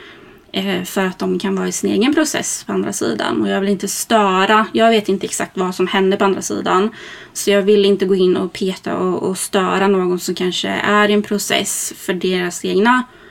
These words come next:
själs skull och energi liksom. Så att jag brukar alltid säga att den personen som har kanske längtar efter att få komma och ge en bekräftelse kommer oftast.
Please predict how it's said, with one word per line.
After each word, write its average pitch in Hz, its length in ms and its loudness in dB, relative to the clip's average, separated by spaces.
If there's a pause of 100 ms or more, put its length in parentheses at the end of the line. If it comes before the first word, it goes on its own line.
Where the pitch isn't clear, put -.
själs 175 480 -2
skull - 500 -4
och - 80 -2
energi - 420 -4
liksom. - 520 -2 (460)
Så - 120 -4
att - 440 -6
jag 208 220 2
brukar 202 220 2
alltid 185 200 -6
säga 190 360 0
att - 220 -8
den 190 220 0
personen 196 340 2
som 190 180 0
har 202 520 2 (800)
kanske 190 280 2
längtar 202 420 4
efter 185 240 -6
att 185 80 -8
få - 80 -16
komma 185 340 0
och 180 80 2
ge 180 80 0
en 180 100 4
bekräftelse 185 640 -4
kommer 220 420 2
oftast. - 840 -4